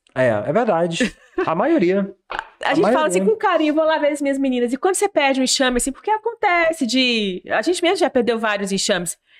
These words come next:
Speaker 2: E a natureza é assim, ela vai um, vem outro, e funciona desse jeito.
Speaker 1: É.
Speaker 2: E quando a gente perde, a gente fica triste.
Speaker 1: Fica triste. É lamentável, menina. Não é fácil, não. É uma luta. Não, não é? É uma luta.
Speaker 2: Então, aí a gente já falou sobre como começar na apicultura. Novembro. Nossa, já tamo em novembro.
Speaker 1: Já tá acabando o ano aí, ó.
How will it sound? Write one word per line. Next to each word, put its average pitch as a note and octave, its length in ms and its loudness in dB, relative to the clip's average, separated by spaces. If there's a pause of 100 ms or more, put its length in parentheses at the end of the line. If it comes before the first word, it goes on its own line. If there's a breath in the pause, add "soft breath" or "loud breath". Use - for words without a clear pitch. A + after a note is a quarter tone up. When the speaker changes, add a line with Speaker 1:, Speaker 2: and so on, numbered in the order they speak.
(120 soft breath)
Speaker 2:
E F4 100 -2
a G4+ 40 2
natureza G#4 420 0
é A4 40 2
assim, A4+ 240 0
ela A3 180 2
vai A#3 300 -2
um, C4+ 180 4
vem G#3+ 240 2
outro, C#4 480 0
e B3+ 160 -8
funciona F#4 420 -2
desse B3 240 -2
jeito. F#3 440 -2
Speaker 1:
É. A2+ 340 0
Speaker 2:
E B2 60 -8
quando E4 160 2
a - 20 6
gente F4 160 2
perde, D#4+ 180 0
a F4 40 0
gente - 100 -6
fica - 160 -2
triste. F#4+ 460 2
Speaker 1:
Fica D4 100 -2
triste. C3 600 0 (140)
É A#2 80 -2
lamentável, F3 600 0
menina. A2+ 400 0
Não A2 80 -10
é A#2+ 40 -8
fácil, D#3 320 -4
não. G3+ 360 -2
É C3+ 80 -2
uma E3 60 0
luta. F#3 600 -2
Não, D#3 140 0
não F#3 80 2
é? A#2 280 -2 (200)
É C#3 40 -4
uma F3 80 2
luta. E3 400 0 (960 loud breath)
Speaker 2:
Então, C4+ 400 0
aí A3+ 260 0
a C#4 60 2
gente C4 220 -2
já A3+ 80 0
falou G#3 280 0
sobre A#3+ 220 -2
como B3 220 -2
começar A#3 340 -2
na A#3 60 0
apicultura. A#3 420 -2
Novembro. A3 480 -2
Nossa, B3 420 0
já G#3+ 120 0
tamo B3 220 -2
em - 20 2
novembro. D#4 600 0
Speaker 1:
Já C3+ 140 0
tá D3 120 -4
acabando G3+ 380 -2
o G#3+ 40 2
ano E3 220 0
aí, C#3+ 100 0
ó. D3+ 160 -4